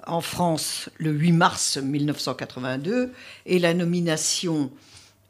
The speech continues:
ô combien mal accueillie au Parti socialiste d'Édith Cresson en mille neuf cent quatre-vingt-onze, il, il s'est passé finalement moins de choses sous le premier, la première présidence de gauche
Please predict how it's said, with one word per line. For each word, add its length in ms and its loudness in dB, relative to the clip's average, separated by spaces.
ô 120 2
combien 480 4
mal 220 6
accueillie 680 4
au 160 8
Parti 400 4
socialiste 840 -2
d'Édith 440 -4
Cresson 380 -2
en 80 0
mille 160 0
neuf 120 -4
cent 160 -8
quatre-vingt-onze, 760 -2
il, 180 4
il 100 0
s'est 220 2
passé 320 4
finalement 440 4
moins 280 10
de 160 10
choses 720 6
sous 380 6
le 180 4
premier, 840 4
la 100 2
première 360 -2
présidence 580 -2
de 100 0
gauche 520 2